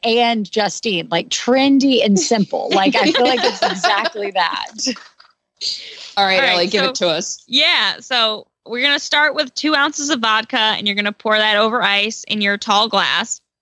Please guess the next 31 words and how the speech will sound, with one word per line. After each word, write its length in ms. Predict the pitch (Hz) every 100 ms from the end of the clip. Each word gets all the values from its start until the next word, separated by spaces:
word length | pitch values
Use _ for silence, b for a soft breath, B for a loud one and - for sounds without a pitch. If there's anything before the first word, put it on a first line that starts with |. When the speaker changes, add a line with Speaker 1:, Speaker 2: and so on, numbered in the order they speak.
| _ _ _ _ _
Speaker 3:
You're 160 | 208 202
gonna 200 | 202 196
drizzle 440 | 196 233 240 233
one 220 | 202 233
ounce 280 | 240 240 233
of 140 | 208 202
your 100 | 202
grenadine 640 | 240 269 294 277 277 277 - b b b -
and 160 | 208
a 60 | 202
half 300 | 233 226 240
ounce 340 | 202 208 208
of 200 | 190 190
lime 360 | 196 196 220 226
juice 440 | 196 196 240 - - _ _ _
over 240 | 220 226 285
that. 320 | 220 147 208 - _ _ _ _
Then 80 | 214
you're 100 | 226
gonna 100 | 214
top 360 | - 233 262 -
the 100 | 311
glass 420 | 214 208 214 -
with 140 | 208
about 260 | 208 202 -
four 320 | - 233 247
ounces 380 | 202 208 208 202
of 160 | 190 196
lemon 360 | 196 202 208
lime 320 | 196 202 214
soda 480 | 233 254 254 277 285